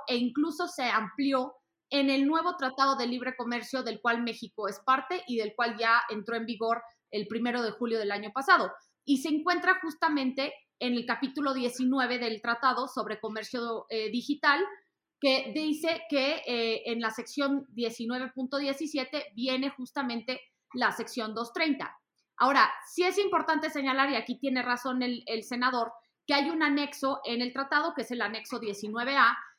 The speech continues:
que dice que esta disposición del capítulo diecinueve, la diecinueve punto diecisiete, eh, no entra en vigor en México hasta dentro de tres años después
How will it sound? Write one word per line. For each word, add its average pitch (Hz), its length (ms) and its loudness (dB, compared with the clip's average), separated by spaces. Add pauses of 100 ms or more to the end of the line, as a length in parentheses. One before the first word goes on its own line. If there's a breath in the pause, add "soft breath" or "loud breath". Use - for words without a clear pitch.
(120)
que 269 140 6
dice 330 340 0
que 294 200 -2
esta 330 480 2 (120)
disposición 269 800 -2
del 311 140 -2
capítulo 285 500 -2
diecinueve, 294 540 -2
la 277 80 -2
diecinueve 220 520 -4
punto 254 240 -4
diecisiete, 269 640 -4 (580)
eh, 269 200 4
no 330 240 6
entra 339 380 4 (180)
en 254 140 4
vigor 277 340 2
en 285 140 0
México 277 500 -2
hasta 233 260 2
dentro 277 320 0
de 262 180 -4
tres 302 280 -2
años 277 300 0
después 254 380 -4